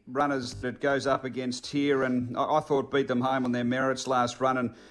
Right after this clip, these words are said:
I think really gets, uh, his chance tonight again, Sunset Toxic. Uh, I've got him, uh, the, the clear on top pick for me.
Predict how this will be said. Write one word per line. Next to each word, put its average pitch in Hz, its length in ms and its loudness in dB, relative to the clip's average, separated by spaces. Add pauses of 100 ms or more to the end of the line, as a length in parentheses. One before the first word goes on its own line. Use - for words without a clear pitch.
(180)
I - 80 4
think 151 180 2
really 151 340 4
gets, 127 460 0
uh, 123 220 4
his 123 180 -2
chance 120 320 -4
tonight 113 300 0
again, 120 300 -2
Sunset 117 460 0
Toxic. 123 480 0
Uh, 120 160 4
I've 127 100 2
got 151 120 4
him, 131 320 0
uh, 110 140 -2
the, 139 160 2
the 135 140 -2
clear 170 260 4
on 139 120 2
top 127 220 0
pick 110 140 -10
for 123 100 -4
me. 123 280 0